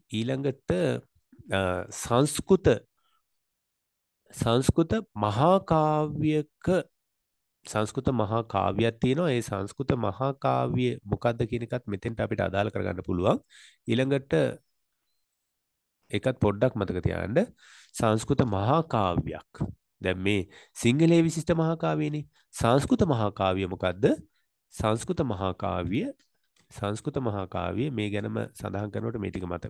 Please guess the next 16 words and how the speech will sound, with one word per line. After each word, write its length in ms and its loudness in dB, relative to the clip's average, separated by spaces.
වැදගත් 340 -4
තියාගන්න. 400 -4
මේඝ, 680 2
මේඝ 680 -4
දූතය. 560 2
මේඝ 460 -4
දූතය. 360 -2
ඒ 100 -6
කියන්නේ 380 -4
වලාකුළක්, 720 0
වලාකුළකින් 840 4
පණිවිඩයක් 640 2
යවනවා 360 -2
එක්කෙනෙක් 440 -4
තවත් 300 2
කෙනෙකුට. 420 -2